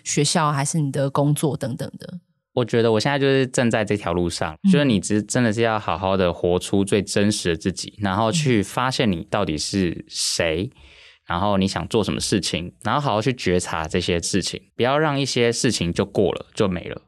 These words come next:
Speaker 1: 嗯。
Speaker 2: 而是真的是去觉察你的人生，还有你的内在跟外在。
Speaker 1: 嗯。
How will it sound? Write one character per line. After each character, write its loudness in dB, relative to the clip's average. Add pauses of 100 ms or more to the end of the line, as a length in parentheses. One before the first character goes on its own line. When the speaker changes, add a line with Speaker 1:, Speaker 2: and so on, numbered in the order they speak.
(140)
Speaker 1:
嗯。 6
Speaker 2:
而 4
是 4
真 6
的 4
是 2
去 0
觉 0
察 -4
你 -2
的 -2
人 0
生， -2
还 -4
有 2
你 0
的 -2
内 2
在 -2
跟 0
外 0
在。 -4 (220)
Speaker 1:
嗯。 4